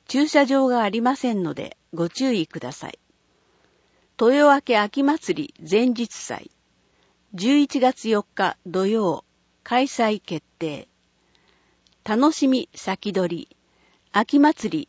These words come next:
り前日祭。内容、ココファンマルシェ、午前十時から午後三時。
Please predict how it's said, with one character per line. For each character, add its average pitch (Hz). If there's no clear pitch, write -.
り 175
前 220
日 226
祭。 -
内 233
容、 202
コ -
コ 294
フ 311
ァ 269
ン 226
マ 220
ル 160
シ -
ェ、 -
午 285
前 233
十 240
時 160
か 131
ら -
午 214
後 170
三 160
時。 -